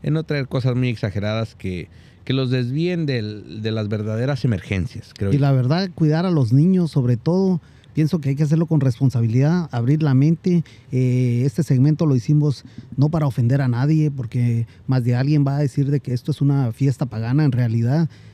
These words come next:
Speaker 2: pero no lo vean desde ese punto de vista, veámoslo como algo que es una noche para disfrutar, para que pasarla bien,
Speaker 1: Sí.
Speaker 2: eh, con responsabilidad, no meternos en problemas, eh, traten de no alcoholizarse tanto,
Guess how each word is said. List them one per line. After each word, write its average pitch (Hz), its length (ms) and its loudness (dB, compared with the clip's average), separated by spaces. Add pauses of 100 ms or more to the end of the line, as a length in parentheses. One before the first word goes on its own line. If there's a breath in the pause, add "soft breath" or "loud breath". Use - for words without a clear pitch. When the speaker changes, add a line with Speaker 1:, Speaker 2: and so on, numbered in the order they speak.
(140 loud breath)
Speaker 2:
pero 135 200 2
no 135 140 4
lo 180 140 2
vean 180 340 2
desde 131 280 -2
ese 143 180 -2
punto 165 300 -2
de 143 60 2
vista, 151 380 0
veámoslo 143 540 0
como 120 420 -2 (280 loud breath)
algo 151 340 0
que 131 160 -2
es 131 160 -4
una 160 120 2
noche 151 400 0
para 117 540 -10 (280 loud breath)
disfrutar, 135 640 -2
para 120 640 -4 (600 loud breath)
que 160 140 0
pasarla 160 420 -2
bien, 139 400 4
Speaker 1:
Sí. 107 100 0
Speaker 2:
eh, 90 160 0
con 147 140 2
responsabilidad, 131 1000 2 (360 loud breath)
no 143 120 2
meternos 165 400 2
en 147 100 4
problemas, 139 640 2 (240 soft breath)
eh, 120 580 -2
traten 143 360 0
de 135 100 2
no 147 400 2
alcoholizarse 131 640 -2
tanto, 151 500 -2